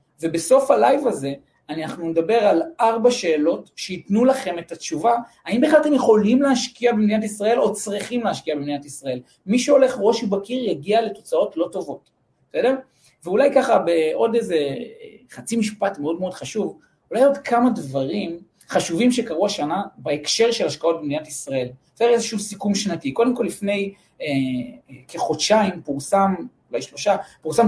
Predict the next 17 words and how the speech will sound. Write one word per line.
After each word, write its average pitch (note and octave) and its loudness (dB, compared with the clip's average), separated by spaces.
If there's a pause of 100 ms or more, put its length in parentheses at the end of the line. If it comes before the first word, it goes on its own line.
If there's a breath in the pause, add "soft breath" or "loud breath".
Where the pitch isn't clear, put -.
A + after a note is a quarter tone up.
דוח G#3 4
מבקר E3 -2
המדינה. C#3 0
אם D3 0
אני D#3+ -4
זוכר F3 0
נכון, A3 2
היו G3+ 2
בו G3 2
שמונה E3+ 0
עשרה G#3 0
עמודים D3 -2
רק D#3+ -4
על F3 0
הנדל"ן. B2 -4 (520 soft breath)
מה F#3+ 0
שחשוב, A#3 2